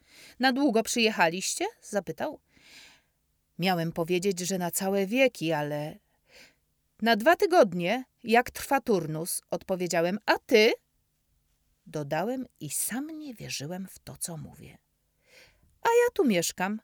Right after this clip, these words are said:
To gospodarstwo moich rodziców. Chodź, oprowadzę cię", zaproponował. I nagle, kiedy wstał ze schodów, zauważyłem dziwny metalowy pręt, który wystawał spod prawej nogawki.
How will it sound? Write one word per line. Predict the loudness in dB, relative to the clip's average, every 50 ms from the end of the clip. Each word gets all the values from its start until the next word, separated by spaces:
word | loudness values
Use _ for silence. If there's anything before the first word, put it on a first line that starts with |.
| _ _ _ _ _ _ _ _ _ _ _
To | -2 0
gospodarstwo | 0 0 0 0 0 2 4 4 2 2 0 -2 0 0
moich | 2 0 0 0 2
rodziców. | 0 0 0 0 -6 -8 -8 -8 -8 -10 -12 _ _ _ _ _ _ _ _ _ _ _ _ _ _
Chodź, | -2 0 0 0 0 -4 -12 -14 _ _ _ _ -20 _ -20 _ _ _
oprowadzę | -4 -4 0 4 4 6 6 6 4 4 2 -4 -6
cię", | -8 -12 -14 -14 -20 _ _ _ _ _ _ _ _
zaproponował. | -6 -4 -4 -4 -4 -10 -10 -10 -10 -12 -12 -14 -16 -20 -20 -20 _ _ _ _ _ _ _ _ _ _ _ _ _ _ _ _ _ _ _ _ _
I | -6 -6 -4
nagle, | -4 -4 -6 -6 -6 -8 -10 -10 -10 -16 _ _ _ _ _ _ _ _ _ _
kiedy | -10 -10 -8 -8 -8
wstał | -8 -8 -10 -10 -10 -12 -12
ze | -10 -10 -10 -10
schodów, | -10 -8 -8 -8 -6 -6 -10 -14 -18 _ _ _ _ _ _ _ _ _ _ _ _ _ _ _
zauważyłem | -14 -12 -12 -14 -14 -14 -14 -12 -10 -10 -8 -6 -8 -8
dziwny | -8 -8 -10 -8 -8 -8 -6
metalowy | -6 -8 -8 -8 -8 -8 -8 -8 -10 -10 -12
pręt, | -12 -10 -12 -12 -12 -12 -14 -18 _ -20 _ _ _ _ _ _ _ _ _ _
który | -20 -10 -8 -6 -6 -6
wystawał | -6 -6 -8 -8 -8 -10 -10 -10 -10 -10
spod | -10 -10 -10 -10 -14 -16 -14
prawej | -12 -10 -10 -8 -8 -10 -10
nogawki. | -10 -12 -12 -14 -18 -18 -20 _ -20 -20 -20 -20